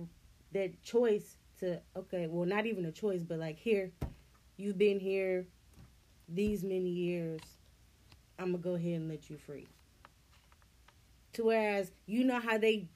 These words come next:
get drafted in the N F L and they got these picks and different trades?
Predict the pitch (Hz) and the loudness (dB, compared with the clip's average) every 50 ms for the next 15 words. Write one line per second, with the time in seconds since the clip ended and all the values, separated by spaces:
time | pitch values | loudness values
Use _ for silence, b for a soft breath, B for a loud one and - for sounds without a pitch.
0 | - - 226 226 220 175 165 - - - 165 165 196 202 208 220 220 220 226 214 | -2 0 0 0 0 -2 -8 -14 -14 -10 -4 -2 0 2 0 0 -2 -2 2 2
1 | 220 208 202 - - 214 214 208 214 208 - 220 220 214 208 196 180 185 196 180 | 2 2 2 2 2 2 2 2 0 0 0 0 2 2 2 0 0 -2 -2 -2
2 | 202 196 185 - 208 208 208 180 165 - - - - 247 233 220 - - - 180 | -4 -4 -4 -4 -4 -4 -4 -4 -6 -10 -10 -2 0 2 2 0 -2 -6 -6 -4
3 | 175 170 165 208 220 220 202 196 190 - 233 240 240 240 247 240 214 - | -2 0 0 0 0 0 -2 -8 -6 -6 -4 -2 -2 -2 -2 -4 -6 -10